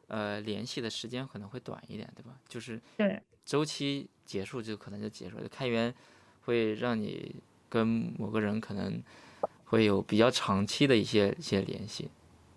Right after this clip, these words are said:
Speaker 2: 嗯，嗯，
Speaker 1: 嗯。
Speaker 2: 对。然后就很有意思，就是你在这么短的时间里面，你可能就是说跟多种人生产生了碰撞的感觉。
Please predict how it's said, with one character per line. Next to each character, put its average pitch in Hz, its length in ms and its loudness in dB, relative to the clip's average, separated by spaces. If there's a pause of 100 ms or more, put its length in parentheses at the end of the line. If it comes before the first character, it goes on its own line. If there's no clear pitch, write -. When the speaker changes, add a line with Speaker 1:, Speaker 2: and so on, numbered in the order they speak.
(380)
Speaker 2:
嗯， 214 280 8
嗯， 190 240 6
Speaker 1:
嗯。 110 300 -4 (140)
Speaker 2:
对。 185 100 -2
然 - 720 -12
后 240 80 2
就 349 100 4
很 330 120 4
有 349 120 6
意 247 160 4
思， - 360 0
就 254 160 -2
是 240 80 2
你 220 100 12
在 254 300 6
这 262 140 -4
么 269 60 4
短 180 220 2
的 175 80 0
时 180 180 -2
间 202 260 4
里 190 80 2
面， 170 200 -2
你 185 100 2
可 196 160 2
能 170 220 0
就 190 140 2
是 180 180 -8
说 196 280 2 (560)
跟 240 280 10 (180)
多 320 100 8
种 233 180 6
人 175 180 4
生 220 240 6
产 214 180 -4
生 196 140 4
了 185 80 6
碰 185 240 6
撞 185 180 2
的 180 80 -4
感 - 180 -6
觉。 - 120 -10